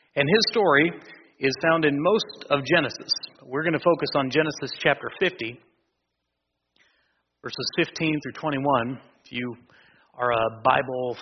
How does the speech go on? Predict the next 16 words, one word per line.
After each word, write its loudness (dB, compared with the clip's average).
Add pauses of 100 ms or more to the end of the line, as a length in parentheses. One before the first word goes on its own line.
follower 2
alonger, -4
then -12
you -10
can -14
join -4
me -4
there. -2 (1300)
I'll -12
be 4
reading 2
from -6
the -4
English 0
Standard -2
Version. -6